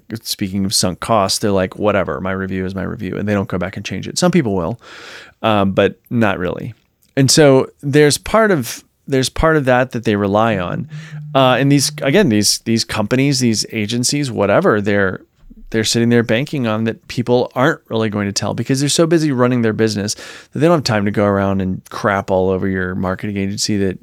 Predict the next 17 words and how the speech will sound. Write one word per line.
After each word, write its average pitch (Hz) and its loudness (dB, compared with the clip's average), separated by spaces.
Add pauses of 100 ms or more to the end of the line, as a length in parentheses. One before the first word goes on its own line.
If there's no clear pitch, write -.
(100)
used 104 0
deceptive 98 -2
practices. 107 -4
And 113 0
really, 135 6 (320)
basically, 160 4
whether 143 6
their 123 4
practices 120 -2
were 113 0
deceptive 107 0
or 104 -4
not, 101 0
I'm 110 -4
not 110 0
saying 101 -2
that. 110 2